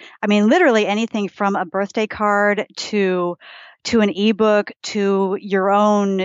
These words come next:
university program. It's, it's con-, it's connecting with your, with your audience without pushing your product or services. And it's as simple as that.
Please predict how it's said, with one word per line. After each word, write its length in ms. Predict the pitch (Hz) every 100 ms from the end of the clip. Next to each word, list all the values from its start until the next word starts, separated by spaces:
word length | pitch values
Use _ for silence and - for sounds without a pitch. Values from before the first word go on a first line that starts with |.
| -
university 720 | 190 208 190 175 175 - 165
program. 600 | - 170 160 71 71 71
It's, 240 | 202 196 -
it's 160 | 196 -
con-, 260 | 220 220 -
it's 160 | 202 -
connecting 560 | 220 214 277 - 294
with 180 | 254 -
your, 260 | 247 226 214 - - - -
with 140 | 226
your 140 | 214 -
audience 560 | 196 202 208 202 202 -
without 560 | 190 190 190 196 202 -
pushing 560 | 208 185 196 185 180
your 100 | 170
product 400 | - 170 165 -
or 40 | 175
services. 600 | - 160 156 - - 180
And 160 | 190
it's 100 | 196
as 80 | 254
simple 240 | 302 -
as 60 | 240
that. 300 | 254 240